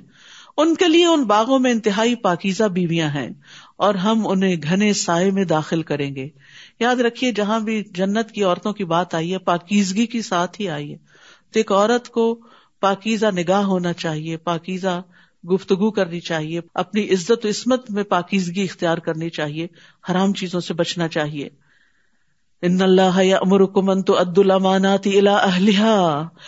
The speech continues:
بے شک اللہ تمہیں حکم دیتا ہے کہ تم امانتیں ان کے اہل کے سپرد کرو، اور جب تم لوگوں کے درمیان فیصلہ کرو تو عدل کے ساتھ فیصلہ کرو، یعنی عہدے اور ذمہ داریاں صرف ان کو دو جو نبھانے کے اہل ہوں،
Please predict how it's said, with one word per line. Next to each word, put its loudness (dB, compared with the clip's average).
بے 4
شک 2
اللہ 4
تمہیں 2
حکم 2
دیتا 2
ہے 0
کہ 2
تم 0
امانتیں 2
ان 2
کے 0
اہل 0
کے 2
سپرد 0
کرو، 2
اور 4
جب 0
تم 2
لوگوں 4
کے -2
درمیان 0
فیصلہ 0
کرو 2
تو -4
عدل 2
کے 0
ساتھ -2
فیصلہ -4
کرو، -12
یعنی 0
عہدے 4
اور 6
ذمہ 2
داریاں 2
صرف 2
ان 2
کو 2
دو 2
جو 2
نبھانے 2
کے -2
اہل 0
ہوں، 2